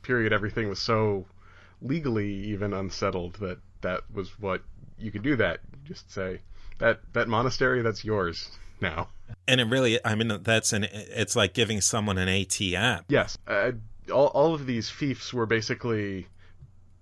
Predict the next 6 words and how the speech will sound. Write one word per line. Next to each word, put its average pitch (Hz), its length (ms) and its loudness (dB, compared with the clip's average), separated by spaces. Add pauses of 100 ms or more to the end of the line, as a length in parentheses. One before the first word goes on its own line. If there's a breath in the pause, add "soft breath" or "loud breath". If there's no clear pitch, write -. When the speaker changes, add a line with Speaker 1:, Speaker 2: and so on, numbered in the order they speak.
(260)
Speaker 1:
payments 123 500 2
in 110 200 0
lieu 107 220 2
of 87 160 -6
cash. - 640 -4 (800 loud breath)
Um, 85 400 -2